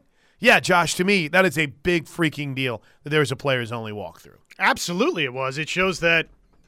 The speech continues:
Speaker 2: the buy-in is there from this group, that they're going to take the initiative separate from the coaching staff to ensure that this lives up to the standard of Oklahoma football. So,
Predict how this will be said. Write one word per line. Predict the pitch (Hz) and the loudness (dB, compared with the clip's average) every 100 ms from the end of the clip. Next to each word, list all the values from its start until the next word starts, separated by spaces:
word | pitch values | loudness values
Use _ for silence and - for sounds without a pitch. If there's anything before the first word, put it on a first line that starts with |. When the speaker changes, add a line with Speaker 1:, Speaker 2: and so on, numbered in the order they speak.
| 131 | -14
Speaker 2:
the | 123 | -10
buy-in | 147 170 180 196 190 | -4 0 2 4 2
is | 175 | 0
there | - 185 | 0 0
from | 190 180 | 0 -2
this | 170 147 | -6 -6
group, | 135 185 208 | -2 -2 -2
that | 165 143 131 - _ _ _ _ _ _ _ _ _ _ _ _ _ - | -2 0 -2 -6 _ _ _ _ _ _ _ _ _ _ _ _ _ -20
they're | 131 170 202 | -2 2 4
going | 196 208 | 4 2
to | 190 | 2
take | 190 196 | 2 0
the | 156 180 | 0 -2
initiative | 175 190 180 160 160 135 _ - | -2 -2 -2 -2 -2 -6 _ -12
separate | - 196 196 190 185 | -4 2 2 0 -6
from | 185 180 | -6 -6
the | 165 | -4
coaching | - 190 165 151 | -4 -4 -4 -8
staff | - 151 151 - | -2 0 0 -2
to | 151 143 131 _ _ _ _ _ _ _ _ _ | -6 -4 -6 _ _ _ _ _ _ _ _ _
ensure | 190 180 - 165 180 | -6 -4 -2 0 0
that | 180 170 | 0 -2
this | 180 175 | -4 -2
lives | 180 139 | -4 -2
up | 170 | -4
to | 175 | -4
the | 156 | -10
standard | - 165 175 165 | -8 -8 -6 -6
of | 143 | -4
Oklahoma | 160 160 151 156 139 | -6 -6 -6 -6 -8
football. | 180 190 131 110 | -10 -8 -10 -12
So, | 104 139 113 | -12 -10 -10